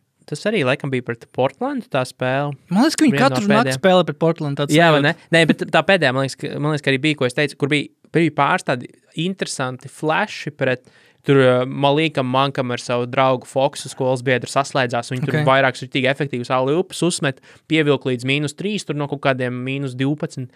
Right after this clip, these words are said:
Speaker 2: Ok.
Speaker 1: Un, un, un, un, jā, un likās, ka ir, ka ir, ka ir, bet problēma ir tāda, ka viņiem, diemžēl, pretī met, cik grib.
Speaker 2: Ok.
Speaker 1: Viņiem, diemžēl, pretī met, cik gribi, un tur nek-, nu, tā kā, tur nekas tā kā nemainās. Un, un, un,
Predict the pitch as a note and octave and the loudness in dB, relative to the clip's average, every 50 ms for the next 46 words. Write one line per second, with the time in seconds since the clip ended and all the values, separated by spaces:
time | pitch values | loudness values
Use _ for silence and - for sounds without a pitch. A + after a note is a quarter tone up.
0 | _ - - D3 C#3 D3+ D3 C#3 C3+ C#3 C3+ C3+ C3+ C3+ C#3 C#3 C#3 C3+ C3+ C3+ | _ -10 -8 -8 -6 -2 0 0 2 2 2 2 2 2 2 2 0 0 0 0
1 | C3+ C3 C3 C3+ C3+ C#3 E3+ F#3 E3+ D3+ C#3+ D3+ D#3+ - D3+ C3 - - D#3 F3+ | -2 -2 -4 -2 0 0 2 2 2 2 0 -2 -2 -2 -2 -2 -2 -2 -2 -2
2 | E3+ D3 - D3 D3+ E3+ E3+ E3+ - F3 F3+ D#3 C3+ C3 B2+ - - _ _ _ | -2 -2 0 0 0 0 0 0 0 0 0 0 -2 -2 -4 -4 -14 _ _ _
3 | _ _ _ _ _ - C#3 C#3 C#3+ C#3 B2+ A#2 A#2 A2+ - - C#3+ C#3 C3 B2+ | _ _ _ _ _ 2 2 4 4 4 4 2 0 -6 -4 -2 0 2 2 0
4 | A#2 A#2+ - _ - - - _ _ _ _ _ _ _ _ _ _ - - _ | -2 -6 -16 _ -20 -20 -20 _ _ _ _ _ _ _ _ _ _ -20 -18 _
5 | - C#3 C#3 C#3 C#3 C3+ A#2+ B2 B2+ A#2+ A#2+ B2 A#2+ A#2 - - C3 D3+ - - | -2 0 2 2 2 0 0 0 0 0 2 2 0 0 2 2 0 0 0 -2
6 | C#3+ C3 B2 - _ _ _ _ _ - B2+ B2 C3+ C#3 _ - C3+ A#2+ B2 B2 | -6 -6 -6 -10 _ _ _ _ _ -4 -2 -2 -2 -4 _ -6 -6 -4 -2 -4
7 | B2 A#2+ A#2+ _ _ _ _ _ _ _ _ _ - _ _ - D#3 - D#3 D3 | -4 -4 -6 _ _ _ _ _ _ _ _ _ -20 _ _ -12 -6 -4 -4 -4
8 | C#3 - C#3 C#3+ D3 C#3+ C3+ C3+ C3+ C3+ B2+ C#3 C#3 C#3+ D3+ - D3+ C#3+ D#3 - | -2 -2 0 2 2 2 2 2 2 2 4 4 4 4 2 2 2 0 0 0
9 | D3+ C3 B2 B2 C#3 C#3 - - B2+ B2 C3 C#3+ F3 G#3 F#3 E3 - - _ _ | -2 -2 0 0 -2 0 2 0 2 2 2 2 2 2 0 -2 -6 -8 _ _
10 | _ _ - D3 C3 - D3+ D3 D3+ C#3 C3+ - - - D3 D#3 E3 D3+ - D#3+ | _ _ -4 -2 0 2 2 2 2 -2 -2 -4 -6 -4 -2 -2 0 0 -2 0
11 | - C3 B2 A#2+ - D3 C#3 C3+ B2 - C#3+ C#3 - - - - A#2+ A2+ A2 A2 | 0 0 0 0 -2 -4 -4 -4 -2 -2 -4 -4 -4 -8 -8 -4 -2 -2 -2 -2
12 | A2+ A#2 B2+ C3+ C3+ B2+ A#2+ A#2 A#2 A2 - - - - B2 B2 A#2+ A#2+ A#2+ B2 | -2 0 0 0 0 0 -2 -4 -6 -8 -10 -10 -10 -8 -8 -8 -6 -6 -6 -4
13 | B2 B2 B2 | -6 -6 -6